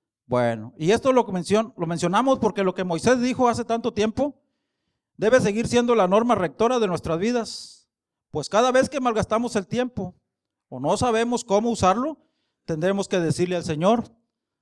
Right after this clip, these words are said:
ahí en Salmo noventa doce, ¿qué nos dice? De manera que traigamos al corazón sabiduría,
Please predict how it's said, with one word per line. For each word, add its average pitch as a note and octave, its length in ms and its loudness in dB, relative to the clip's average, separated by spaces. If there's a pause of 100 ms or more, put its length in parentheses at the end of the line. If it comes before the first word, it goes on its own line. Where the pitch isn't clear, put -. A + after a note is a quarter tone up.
(120)
ahí C#3 120 -10
en E3+ 60 -6
Salmo F#3+ 320 0
noventa F3 380 2
doce, A#3 420 2 (460)
¿qué F#3+ 80 -6
nos G3 100 -4
dice? B3+ 340 -4 (2250)
De D#3+ 80 -6
manera E3+ 380 -2
que B3+ 340 -6 (240)
traigamos E3 460 -4
al F3+ 100 -2
corazón F3 460 -2
sabiduría, F#3 760 -4